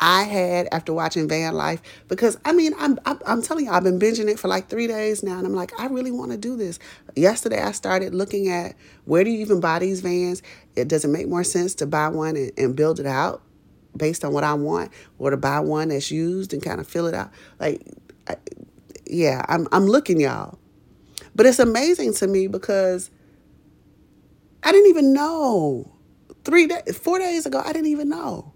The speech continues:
that this was a possibility for my life. And here it is, it's drawing to me like that. What, what? I'm just saying, let's work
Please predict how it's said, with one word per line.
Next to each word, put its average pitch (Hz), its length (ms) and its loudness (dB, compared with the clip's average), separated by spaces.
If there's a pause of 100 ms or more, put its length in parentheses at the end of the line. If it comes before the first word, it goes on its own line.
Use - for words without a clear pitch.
(120)
that 269 140 -4
this 302 180 -4
was 285 140 -4
a 220 40 -6
possibility 254 760 -6
for 208 160 -8
my 190 140 -4
life. - 380 -8 (440)
And 208 100 2
here 285 220 4
it 254 80 0
is, 226 360 0
it's 190 140 -2
drawing 185 640 0
to 175 140 -4
me 147 220 0
like - 260 -8
that. - 240 -14 (800)
What, 359 280 0 (160)
what? - 140 -12 (720)
I'm 208 140 -2
just 185 200 -8
saying, 143 340 -8 (340)
let's 196 360 -2
work 160 340 -6